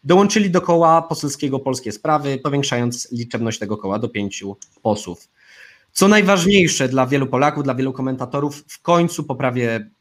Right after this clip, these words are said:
roku i sześciu głosowaniach Sejm ponad podziałami partyjnymi większością trzystu osiemdziesięciu posłów zagłosował za kandydaturą profesora Marcina Wiącka jako nowego Rzecznika Praw Obywatelskich,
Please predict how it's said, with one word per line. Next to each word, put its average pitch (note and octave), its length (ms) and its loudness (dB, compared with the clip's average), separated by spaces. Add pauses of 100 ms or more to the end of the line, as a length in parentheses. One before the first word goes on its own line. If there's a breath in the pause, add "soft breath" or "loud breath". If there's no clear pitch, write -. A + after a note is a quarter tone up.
roku B2+ 500 0
i B2+ 60 -8
sześciu C#3+ 320 -2
głosowaniach C#3+ 720 -4 (160)
Sejm D3+ 400 0
ponad D#3 300 0
podziałami C#3 440 0
partyjnymi C#3 640 -2
większością C#3 560 -6
trzystu D#3+ 400 -4
osiemdziesięciu B2+ 600 -6
posłów E3+ 320 0 (400 soft breath)
zagłosował D#3 560 2
za E3 200 0
kandydaturą A2 680 -2
profesora A#2 420 -6
Marcina A2 400 -6
Wiącka G#2 560 -6
jako A2 500 -4
nowego A2 420 0
Rzecznika A#2 400 -2
Praw C3+ 260 0
Obywatelskich, G#2 760 -2